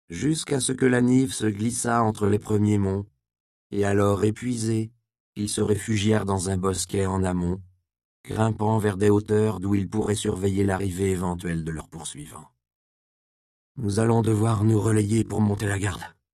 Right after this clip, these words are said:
expliqua Andreas d'un air grave tout en attachant solidement les chevaux à un arbre. « Et hors de question d'allumer un feu. » « Que vous veulent-ils, ces gens qui vous poursuivent ? » demanda Alice tout en l'aidant à enlever les selles. «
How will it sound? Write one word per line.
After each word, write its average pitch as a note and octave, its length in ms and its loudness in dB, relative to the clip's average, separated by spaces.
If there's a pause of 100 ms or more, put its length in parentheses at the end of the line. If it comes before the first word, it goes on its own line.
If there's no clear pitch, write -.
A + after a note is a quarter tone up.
(300)
expliqua F2+ 520 -6
Andreas F#2 400 -4
d'un F2+ 140 -4
air F2 220 -6
grave E2 340 -8
tout E2+ 220 -8
en G2 100 0
attachant F#2+ 400 -2
solidement G2+ 540 0
les F#2 100 0
chevaux F2+ 380 -2
à E2 60 -4
un D#2+ 160 -8
arbre. « - 360 -16 (960)
Et G#2 140 0
hors G#2+ 180 2
de A2 80 -2
question A2 420 -2
d'allumer A2 320 4
un A2+ 60 4
feu. » « G#2 240 -2 (1200)
Que B2+ 340 2 (540)
vous A#2+ 80 -6
veulent-ils, A#2+ 540 -2
ces - 160 -4
gens C#3+ 240 -4 (100)
qui - 120 -14
vous B2 140 -4
poursuivent ? » C3+ 460 -6 (560)
demanda G2 540 0
Alice F#2+ 260 -2
tout F#2+ 240 -8
en F#2+ 60 0
l'aidant F#2+ 340 0
à F2+ 40 -2
enlever F2+ 260 -2
les F2 100 -2
selles. « E2 380 -8